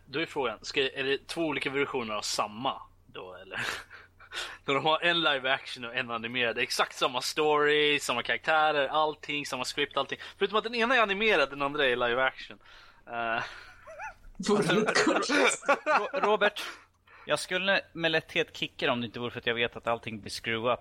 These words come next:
Speaker 3: på, på våran layout här. Annars skulle jag kicka rakt upp ner för en sån här dum sak.
Speaker 1: Alltså, det, det vore ju intressant att se. Liksom, om man släpper båda på bio samtidigt, liksom, får man
Speaker 3: Vilken
Speaker 1: se
Speaker 3: säljer bäst?
Speaker 1: Vilken säljer bäst, liksom? Det vore ett intressant experiment, men jag tror inte någon skulle lägga ner pengarna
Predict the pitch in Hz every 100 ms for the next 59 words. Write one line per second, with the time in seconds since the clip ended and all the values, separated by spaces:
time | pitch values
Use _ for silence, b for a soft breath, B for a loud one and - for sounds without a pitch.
0 | - 110 101 90 - 110 107 110 113 120
1 | 107 90 95 - 107 113 - 107 - 104
2 | 107 104 98 104 113 113 101 95 101 98
3 | - 107 104 98 - 104 285 277 269 190
4 | 240 254 214 233 277 208 226 - 196 175
5 | 190 - - 285 175 113 107 127 160 -
6 | 170 185 220 233 262 277 240 208 170 151
7 | 139 131 123 - 123 110 170 156 123 -
8 | 110 - 117 151 165 185 185 185 123 127
9 | 156 110 - 160 - 233 - 226 - 254
10 | 220 214 330 262 - - 131 104 - 135
11 | 185 226 240 254 220 233 - 165 165 156
12 | - 185 208 151 160 170 180 220 208 -
13 | 165 151 147 143 139 190 208 202 165